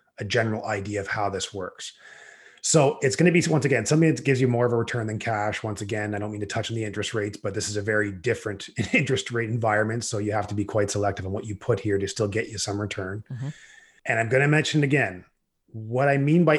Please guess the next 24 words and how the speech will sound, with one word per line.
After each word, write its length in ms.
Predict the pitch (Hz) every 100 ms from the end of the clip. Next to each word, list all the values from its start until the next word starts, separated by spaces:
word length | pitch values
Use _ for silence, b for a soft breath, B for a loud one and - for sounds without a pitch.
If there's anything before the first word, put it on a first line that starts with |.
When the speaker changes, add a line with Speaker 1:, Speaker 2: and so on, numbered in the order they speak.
| -
Speaker 1:
income, 580 | 143 160 - 98 95 123
'cause 140 | - 107
I 60 |
said 260 | 104 107 101 117
we're 80 |
gonna 100 | 113 104
put 200 | 123 -
two 140 | 139
years 280 | 123 117 123
in 80 | 120
bucket 300 | 110 123 -
two. 340 | 107 92 123 _ _ _ _ _ _ _
Is 580 | 135 123 120 101 - - _ 123
the 100 | 120
difference 580 | 95 156 156 165 160
of 140 | - 120
your 100 | 117
cash 420 | - - 143 143
flow 240 | - 151 147
needs 440 | 147 147 156 151 -
net 320 | 120 123 127 -
of 100 | 120
your 100 | 120
guaranteed 640 | 101 123 120 135 - 139